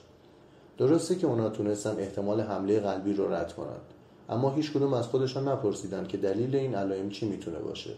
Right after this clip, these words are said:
و دیوید رو به سمت یافته‌های بعدی هدایت نکردن.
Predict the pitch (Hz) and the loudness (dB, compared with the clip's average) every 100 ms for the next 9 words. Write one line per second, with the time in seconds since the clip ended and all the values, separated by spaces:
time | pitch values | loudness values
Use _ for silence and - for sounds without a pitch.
0 | - - - - 104 104 104 123 127 110 | -14 -20 -20 -8 -2 2 4 4 4 2
1 | 104 120 120 113 101 95 101 107 110 98 | 2 -2 0 2 2 2 2 2 2 2
2 | 95 113 95 95 98 101 101 - 85 - | 0 0 0 2 0 0 -2 -4 -6 -8
3 | - | -12